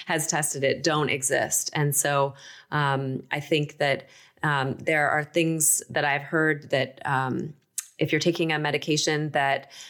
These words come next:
uh, tells you not to consume grapefruit, that that can also be affected by cannabis because the C B D will stay in your liver and, and it might slow things down a little bit, which is actually part of the reason why I think drugs like Epi-, Epidiolex, the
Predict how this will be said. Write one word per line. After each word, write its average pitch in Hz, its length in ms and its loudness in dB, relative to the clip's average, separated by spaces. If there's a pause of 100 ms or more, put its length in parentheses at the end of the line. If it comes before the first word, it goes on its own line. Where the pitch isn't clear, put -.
(160)
uh, 143 160 2
tells 151 300 0
you 151 60 -2
not 143 260 0
to 143 580 2
consume 151 360 0
grapefruit, 190 720 2 (300)
that 160 160 0
that 143 320 0
can 147 480 0 (140)
also 147 420 2
be 147 160 4
affected 147 400 -2
by 165 140 0
cannabis 170 520 0
because 139 440 0
the 143 80 -14
C 147 160 0
B 143 80 0
D 143 180 2
will 143 160 4
stay 147 240 0
in 143 60 -2
your 143 140 -4
liver 196 500 2
and, 143 200 0 (220)
and 160 100 2
it 160 60 4
might 165 220 2
slow 165 280 2
things 156 360 0
down 143 560 2
a - 140 -4
little 202 220 0
bit, 214 340 2
which 165 180 2
is 160 80 0
actually 175 320 0
part 170 260 -2
of 165 40 0
the 160 60 0
reason 151 240 -2
why 143 160 2
I 139 60 -2
think 139 220 -4
drugs 143 320 0
like 143 320 0
Epi-, - 260 0
Epidiolex, 143 960 0
the 143 300 4